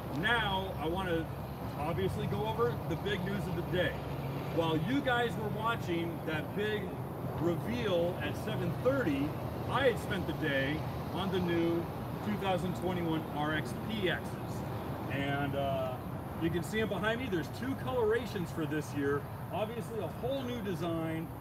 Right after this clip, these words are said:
And we're gonna go over all the details. We're gonna show you all the neat little details that they put in. There's a lot to talk about just on the R X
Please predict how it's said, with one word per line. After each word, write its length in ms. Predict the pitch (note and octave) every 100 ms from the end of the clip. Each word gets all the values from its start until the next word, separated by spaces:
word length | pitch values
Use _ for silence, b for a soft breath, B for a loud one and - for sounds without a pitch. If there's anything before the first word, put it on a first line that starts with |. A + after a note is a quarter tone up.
| - -
And 80 | D#3+
we're 120 | A#3+
gonna 140 | A3+
go 200 | G3+ F#3+
over 180 | F3+ E3+
all 180 | E3 G3+
the 100 | F3+
details. 600 | D#3+ F3 F3 E3 E3 D#3
We're 80 | D#3
gonna 220 | D#3 D#3 C#3+
show 120 | G3 F3+
you 80 |
all 200 | E3 -
the 100 | F#3+
neat 300 | F3 F#3+ G3 F3+
little 180 | F3 D3
details 440 | F3+ E3 F3 D3
that 100 | C#3
they 60 | C#3+
put 220 | - D3+
in. 240 | D3 C#3+ - - -
There's 120 | C#3 C3+
a 60 |
lot 420 | B2+ D#3+ G#3+ A3+
to 60 | G#3
talk 260 | G3+ F#3 E3+
about 300 | E3 E3 - - - - - G#3+
just 220 | A#3 A3+
on 140 | G3+
the 80 | F#3+
R 220 | E3+ E3
X 140 | D#3+